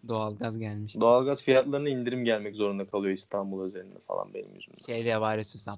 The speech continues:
Speaker 1: "Param olsa da ben alsam." <laughs> diye bağırıyorsun.
Speaker 2: Param olsa da alsam, değil mi? Artık
Speaker 1: Evet.
Speaker 2: toparlayalım. Buraya kadar dinledilerse de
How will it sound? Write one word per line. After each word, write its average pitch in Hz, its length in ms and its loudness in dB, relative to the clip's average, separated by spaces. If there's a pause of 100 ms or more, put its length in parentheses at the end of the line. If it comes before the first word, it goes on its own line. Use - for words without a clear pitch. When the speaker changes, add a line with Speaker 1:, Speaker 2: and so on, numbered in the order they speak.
Speaker 1:
"Param 110 320 -2
olsa 104 280 -6
da 98 140 -8
ben 98 120 -6
alsam." 101 400 -12
<laughs> - 0 -
diye 113 240 -8
bağırıyorsun. - 300 -8
Speaker 2:
Param - 440 -8
olsa - 260 -10
da 117 200 -6
alsam, 123 720 -14
değil 65 120 -8
mi? 64 80 -12 (1700)
Artık 101 280 -2
Speaker 1:
Evet. 107 180 0
Speaker 2:
toparlayalım. 98 500 -2
Buraya 107 200 6
kadar 110 340 0
dinledilerse 107 680 -4
de 113 180 -2